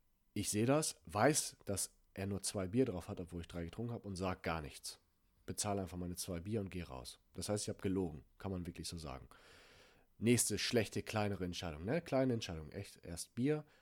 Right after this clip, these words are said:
dann nicht die Wahrheit zu sagen, ihn darauf hinzuweisen, zwei Entscheidungen in die falsche Richtung.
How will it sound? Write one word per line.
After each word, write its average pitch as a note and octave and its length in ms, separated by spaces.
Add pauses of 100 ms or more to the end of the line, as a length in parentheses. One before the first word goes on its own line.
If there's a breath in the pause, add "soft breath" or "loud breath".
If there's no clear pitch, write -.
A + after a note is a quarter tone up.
(160 soft breath)
dann F2 360 (100)
nicht G2+ 260
die E2+ 140
Wahrheit B2+ 340
zu C3+ 120
sagen, B2 240
ihn E2 80
darauf E2 180
hinzuweisen, A#2 560
zwei G2+ 320
Entscheidungen F2+ 540
in E2 80
die E2 80
falsche D#2 340
Richtung. - 280